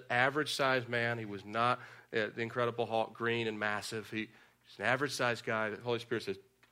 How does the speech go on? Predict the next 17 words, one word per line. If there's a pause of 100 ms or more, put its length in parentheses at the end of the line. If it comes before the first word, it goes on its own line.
(200)
"Just
enough, (640)
slay
a
thousand." (2250)
You
see,
Jesus
possessed (540)
omnipotent, (640)
unlimited
power (140)
that
we
simply
don't
have.